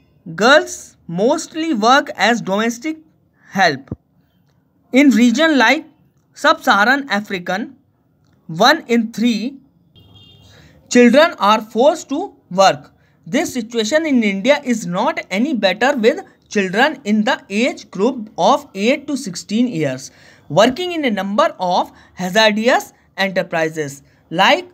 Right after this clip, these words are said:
safety match industry, firecracker unit, glass factories, et cetera. Many of them die or are maimed in accident,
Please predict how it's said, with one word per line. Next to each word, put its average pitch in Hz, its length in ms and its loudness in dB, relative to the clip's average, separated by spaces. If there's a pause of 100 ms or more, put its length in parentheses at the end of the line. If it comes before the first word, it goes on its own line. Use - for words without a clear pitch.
(180)
safety 277 460 -6
match 247 340 -2
industry, 160 600 -10 (280)
firecracker 247 680 0
unit, 185 480 -6 (260)
glass 247 380 2
factories, 190 640 -6 (260)
et 170 140 -8
cetera. 143 460 -8 (320)
Many 285 320 2
of 254 260 2
them 247 240 0
die 190 400 0 (440)
or 262 240 4
are 269 420 0 (160)
maimed 214 560 -2 (160)
in 285 200 -2
accident, 214 680 2